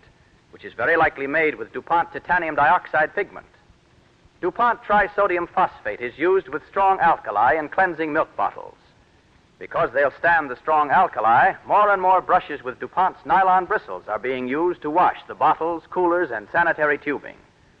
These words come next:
Nylon bristles last three or four times as long as hog bristles and take up only one-fifth as much water. This job of protection doesn't end at the bottling plant.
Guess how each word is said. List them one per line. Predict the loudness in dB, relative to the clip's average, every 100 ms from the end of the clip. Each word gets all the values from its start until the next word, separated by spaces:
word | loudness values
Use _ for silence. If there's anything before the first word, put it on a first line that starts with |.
| _ _ _ _ _ -2
Nylon | 0 2 2
bristles | 2 -2 -2 -4 -2
last | 2 2 0 -8
three | -4 0
or | 0
four | 2 0
times | 2 2 2 -4
as | -4
long | 2 2 0
as | -4
hog | 0 2 0
bristles | -6 -4 -2 -2 -8 -20 _ _
and | -8 -2
take | 0
up | 0 2
only | 2 2
one-fifth | 2 0 0 -2 -2
as | -10
much | -6 -6 -2
water. | -2 -2 -6 -16 -20 _ _ _ _ _ _ _ _ _ _ _ _ _ _ _
This | -4 -4 -2
job | 2 2 0
of | -4
protection | -6 -4 -4 -6 -4
doesn't | -2 -2 -2
end | -2 -2
at | -6
the |
bottling | 0 2 0 -6
plant. | -8 -6 -6